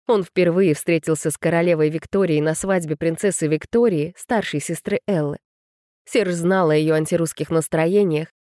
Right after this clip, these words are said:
но, естественно, вел себя так, словно ничто не могло доставить ему большего удовольствия, чем аудиенция у этой почтенной родоначальницы. Элла отступила назад, чтобы дать им возможность поговорить наедине.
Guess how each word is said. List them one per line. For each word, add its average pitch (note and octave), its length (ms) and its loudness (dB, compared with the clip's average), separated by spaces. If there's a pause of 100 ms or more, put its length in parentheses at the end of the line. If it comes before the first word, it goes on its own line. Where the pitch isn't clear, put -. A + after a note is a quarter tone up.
(140)
но, C4+ 120 2
естественно, A3+ 760 0
вел F#3+ 160 2
себя F#3+ 320 -2
так, A#3 200 0
словно A3 280 2
ничто A3+ 420 2
не F#3+ 120 2
могло F3 280 2
доставить F3 540 0
ему F3+ 220 0
большего E3+ 560 0
удовольствия, E3 760 0 (220)
чем B3 220 2
аудиенция E3+ 680 0
у D3+ 40 2
этой D3+ 220 0
почтенной D3+ 580 -2
родоначальницы. D3+ 920 -2 (800)
Элла F3 240 4
отступила D#3+ 480 0
назад, E3 380 0
чтобы D3+ 280 -2
дать E3 240 0
им D#3 100 -2
возможность D#3 580 -2
поговорить D#3+ 520 -2
наедине. D#3+ 640 -2